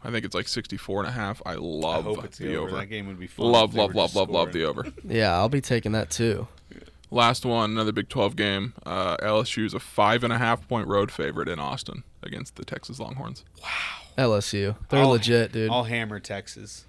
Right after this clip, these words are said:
Speaker 2: That's
Speaker 1: Tom
Speaker 2: a,
Speaker 1: Herman as a dog, man. He's, like, twelve and one as an underdog.
Speaker 2: that's a big game for Texas. Like, this is a huge moment for, I mean, I
Speaker 1: Is
Speaker 2: know,
Speaker 1: Texas back? That's
Speaker 2: I
Speaker 1: what
Speaker 2: know
Speaker 1: they say
Speaker 2: we've
Speaker 1: every game.
Speaker 2: established they're
Speaker 3: They're
Speaker 2: back,
Speaker 3: top
Speaker 2: but,
Speaker 3: ten
Speaker 2: like,
Speaker 3: team.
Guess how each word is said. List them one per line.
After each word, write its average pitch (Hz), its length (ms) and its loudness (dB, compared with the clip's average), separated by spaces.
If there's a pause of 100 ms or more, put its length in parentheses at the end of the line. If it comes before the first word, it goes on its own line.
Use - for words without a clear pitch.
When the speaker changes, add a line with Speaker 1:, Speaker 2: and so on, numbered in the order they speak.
(420)
Speaker 2:
That's - 140 -2
Speaker 1:
Tom 135 180 10
Speaker 2:
a, 127 40 2
Speaker 1:
Herman 131 260 6
as 117 100 0
a 120 60 -2
dog, 117 340 6
man. 113 240 0
He's, 120 160 -4
like, 123 240 2 (160)
twelve 123 400 2
and 120 160 0
one 107 220 -2
as 110 100 -8
an 87 80 -10
underdog. 87 380 -6
Speaker 2:
that's 180 180 -4
a 311 80 0
big 151 380 -2
game 170 420 -4
for 131 160 -12
Texas. 104 540 -6
Like, 117 140 -6
this 226 200 2
is 175 140 0
a 131 120 2
huge 165 800 -4
moment 131 720 -2 (580)
for, 117 460 -4
I 120 100 -6
mean, 107 220 -4
I 131 60 0
Speaker 1:
Is 120 100 2
Speaker 2:
know, 113 60 2
Speaker 1:
Texas 110 300 4
back? 110 300 0
That's 143 140 2
Speaker 2:
I 151 40 2
Speaker 1:
what 151 60 4
Speaker 2:
know 156 140 6
Speaker 1:
they 147 60 6
say - 20 4
Speaker 2:
we've 120 180 6
Speaker 1:
every - 40 2
game. 101 80 0
Speaker 2:
established 113 540 4
they're 107 140 -2
Speaker 3:
They're - 0 -
Speaker 2:
back, 98 300 2
Speaker 3:
top 165 220 6
Speaker 2:
but, 127 80 2
Speaker 3:
ten 151 160 6
Speaker 2:
like, 165 60 4
Speaker 3:
team. 147 440 2